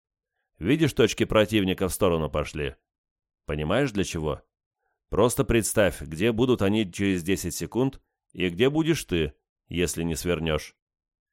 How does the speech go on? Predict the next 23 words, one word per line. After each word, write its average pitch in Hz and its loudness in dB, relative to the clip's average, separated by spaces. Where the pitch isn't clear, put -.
И - -2
вообще, 123 4
думайте 127 4
не 113 2
об 110 2
этой 101 0
ситуации, 78 -4
которая 87 0
вокруг 87 -2
вас 87 0
сейчас. 78 -6
Думайте 127 4
о 101 6
том, 139 2
что - 2
будет 131 0
вокруг 95 0
вас 101 2
через 98 0
пару 85 2
секунд". 92 -4
"Все 95 0
понял". 95 0